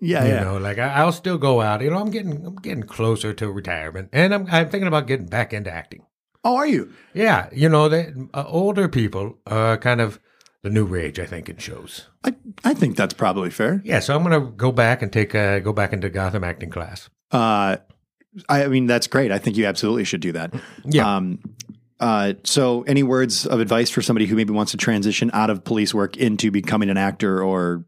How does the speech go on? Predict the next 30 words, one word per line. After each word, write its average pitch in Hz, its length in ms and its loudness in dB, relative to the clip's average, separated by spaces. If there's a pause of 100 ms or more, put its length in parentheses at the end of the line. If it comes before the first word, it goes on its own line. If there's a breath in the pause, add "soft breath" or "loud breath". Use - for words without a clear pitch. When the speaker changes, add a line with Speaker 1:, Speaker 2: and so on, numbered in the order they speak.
(100)
Speaker 1:
anything 127 240 2
else? 131 220 -2
I 113 40 -2
mean, 107 100 0
'cause 120 120 0
now, 196 220 4
like, 135 180 2 (240 loud breath)
I 233 100 2
imagine 220 340 2
you 131 60 2
would 113 100 -2
think 143 180 2
that, 110 140 2 (340)
you 135 160 2
know, 107 140 2
life 110 260 2
is 107 80 -4
pretty 110 180 0
valuable 98 440 0
now 87 160 -4
after 87 180 -6
what 82 100 -6
happened. 90 760 -6
Speaker 2:
Yeah, 127 440 2
you 127 160 2
know, 127 240 2
my 127 220 2
advice 104 680 -2
is, 98 480 -8
uh, 92 340 -8